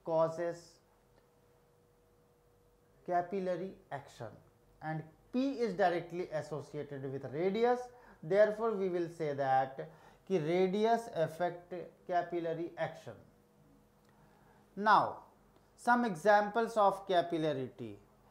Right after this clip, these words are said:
Ink rises in the fine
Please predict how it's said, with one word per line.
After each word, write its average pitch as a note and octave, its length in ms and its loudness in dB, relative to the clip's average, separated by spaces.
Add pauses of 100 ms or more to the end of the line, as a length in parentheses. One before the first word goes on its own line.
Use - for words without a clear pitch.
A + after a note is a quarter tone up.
(300)
Ink B3 400 2 (220)
rises E3+ 540 4
in E3+ 200 -2
the D#3+ 100 4
fine D#3+ 480 -2